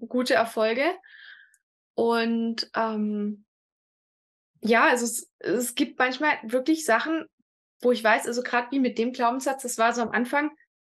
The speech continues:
"Nee, das kann doch nicht sein, dass das jetzt nicht stimmt." Natürlich, je mehr ich arbeite, desto mehr Geld verdiene ich, so läuft's doch. Aber wir haben das so von der Gesellschaft einfach verinnerlicht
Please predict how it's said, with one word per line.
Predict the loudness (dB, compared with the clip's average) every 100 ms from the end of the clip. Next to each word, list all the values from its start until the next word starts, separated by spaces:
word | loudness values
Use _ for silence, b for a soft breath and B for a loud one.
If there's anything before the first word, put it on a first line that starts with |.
| _ _ _ _ _
"Nee, | -8 -4 -2
das | -4
kann | -4 -2
doch | 0
nicht | 0 -2
sein, | -6 -4 0 0
dass | 0 -4
das | -4
jetzt | -4 -6
nicht | -8 -8
stimmt." | -6 -2 0 0 -2 -12 b b b b b _ _ _ -6
Natürlich, | -6 -2 2 6 6 4 2
je | 2
mehr | 4 4 4 2
ich | 0 -8
arbeite, | -4 0 4 2 2
desto | -6 -6 -4
mehr | 0 2 0
Geld | 0 2 2 2 0 -6 _ _ _ _ _ -6
verdiene | -2 4 4 4
ich, | 0
so | 0 2
läuft's | 4 2 0 -4
doch. | -2 -4 -8 -20 B B B B B
Aber | 0 2
wir | 4
haben | 4 4
das | 2 -2 -2
so | 2 4 4
von | 2 -2
der | -2
Gesellschaft | -2 0 2 4 2 0 -2
einfach | -2 -2 -4 -8
verinnerlicht | -6 -6 -2 2 4 4 2 0 -2 -12